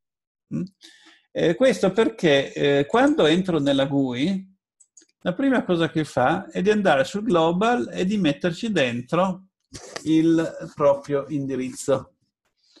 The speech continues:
Eh, questo consentirà a tutti gli altri script, che poi in particolare Kinematic Body,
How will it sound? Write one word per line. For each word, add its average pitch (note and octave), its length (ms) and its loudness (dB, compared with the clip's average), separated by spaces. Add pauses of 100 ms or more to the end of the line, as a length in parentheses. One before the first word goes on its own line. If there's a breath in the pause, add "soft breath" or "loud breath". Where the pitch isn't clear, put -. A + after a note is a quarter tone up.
(640 soft breath)
Eh, D3 460 2
questo A3 440 0
consentirà G3 1080 0
a E3 260 2
tutti B3 440 -2
gli C3+ 80 0
altri C#3 320 0
script, C#3+ 720 -6
che C3 380 -10
poi A#2+ 140 -6
in A#2+ 80 -10
particolare B2 540 -8
Kinematic A#2+ 600 -8
Body, C#3 720 -6